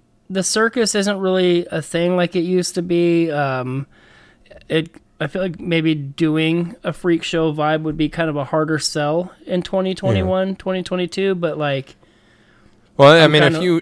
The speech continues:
Speaker 2: if you date it and sepia tone it and kind of have it in the same, like, you could keep it black and white, you could keep it set in the thirties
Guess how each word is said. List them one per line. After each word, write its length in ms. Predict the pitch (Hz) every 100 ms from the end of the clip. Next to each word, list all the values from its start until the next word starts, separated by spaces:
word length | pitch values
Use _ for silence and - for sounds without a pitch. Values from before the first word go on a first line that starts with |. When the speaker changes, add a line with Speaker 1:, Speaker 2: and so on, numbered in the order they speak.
| -
Speaker 2:
if 220 | 135 -
you 120 | 135
date 360 | 101 120 135 110
it 200 | 101 117
and 420 | 101 98 95 95
sepia 520 | - 147 139 123 104
tone 320 | - 110 101
it 160 | 107 127
and 200 | 107 107
kind 180 | 123 107
of 80 |
have 240 | - 113 113
it 100 | 110
in 120 | 101
the 80 | 95
same, 520 | - - 104 101 101
like, 200 | 104 98
you 60 | -
could 140 | 98
keep 220 | - 123 123
it 100 | -
black 260 | 113 110
and 140 | 113 98
white, 240 | 95 95
you 120 | 107 98
could 220 | - -
keep 220 | 117 110
it 100 | -
set 360 | - - 110 113
in 160 | 113 104
the 80 |
thirties 760 | 98 101 92 90 92 98 -